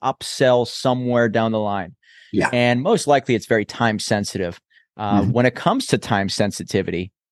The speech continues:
Speaker 2: Yes.
Speaker 1: how much is, does that play a factor in people's impulse buy uh,
Speaker 2: Mm-hmm.
Speaker 1: that window of, of opportunity. It's that scarcity, it's that limit
Speaker 2: Mm-hmm.
Speaker 1: that, that, that just drills into the brain, that gets people to pull the trigger. And
Speaker 2: Mm-hmm.
Speaker 1: case in point,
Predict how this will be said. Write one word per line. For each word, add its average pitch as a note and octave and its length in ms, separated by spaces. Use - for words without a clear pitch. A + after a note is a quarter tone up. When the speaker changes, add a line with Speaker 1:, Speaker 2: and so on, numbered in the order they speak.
Speaker 2:
Yes. B2 140
Speaker 1:
how C#3+ 60
much G3 240
is, G#2 180
does G2+ 220
that G2+ 260
play G2 220
a F2 40
factor F2+ 460
in F#2 240
people's - 560
impulse C3+ 460
buy C#3 480
uh, G#2 260
Speaker 2:
Mm-hmm. F#2+ 80
Speaker 1:
that G2+ 200
window C3+ 380
of, A#2 360
of G#2 420
opportunity. A#2+ 460
It's G2+ 100
that F2+ 140
scarcity, C3 720
it's - 80
that A2 180
limit A#2+ 420
Speaker 2:
Mm-hmm. D3 160
Speaker 1:
that, G#2+ 180
that, G#2+ 180
that G#2+ 140
just G#2+ 220
drills B2+ 360
into B2 200
the A2+ 80
brain, A2+ 400
that F#2+ 140
gets - 180
people A2+ 280
to - 180
pull A#2 260
the G#2+ 80
trigger. C#3 460
And C3+ 280
Speaker 2:
Mm-hmm. C3+ 140
Speaker 1:
case D#3 260
in C3 140
point, F#3 340